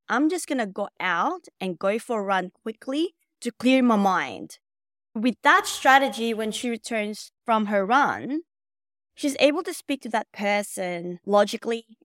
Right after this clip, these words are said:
empathetically, and calmly. And it's easier for her to resolve the conflict a lot quicker. But, this is the big but,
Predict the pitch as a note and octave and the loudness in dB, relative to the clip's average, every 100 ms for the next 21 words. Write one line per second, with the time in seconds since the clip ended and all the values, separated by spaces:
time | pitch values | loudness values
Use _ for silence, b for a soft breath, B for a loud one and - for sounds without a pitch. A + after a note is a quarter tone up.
0 | - A3 - - G#3 F#3+ G3 G#3 G3+ - | -6 -6 -6 -4 -2 -2 -4 -4 -4 -4
1 | G3+ - F#3+ F#3+ F#3+ F3 E3 - _ _ | -6 -8 -6 -4 -2 -4 -6 -10 _ _
2 | _ - G#3 G3+ G#3 G#3+ - A3+ - - | _ -2 0 0 -2 -4 -10 -10 -10 -4
3 | B3 A3+ B3+ A#3+ - G3 G#3 G3+ G3+ F#3+ | -2 0 2 0 -2 -2 -2 -2 -4 -4
4 | F3 G3 F#3+ F#3+ F#3 G3+ - - F#3 - | 2 2 4 0 -2 -8 -6 -6 -6 -6
5 | F#3 F3 - - G3 E3+ - - F#3+ F3 | -8 -8 -8 -4 -4 -4 -8 -10 -10 -12
6 | - _ _ _ _ _ _ _ _ - | -14 _ _ _ _ _ _ _ _ 4
7 | G3+ F#4+ F3+ _ - - - _ - G#3 | 8 10 8 _ -6 -6 -8 _ -6 -2
8 | D#4 D4+ A3+ G3+ G3+ _ - - _ - | -2 -2 -6 -6 -10 _ -2 -2 _ -16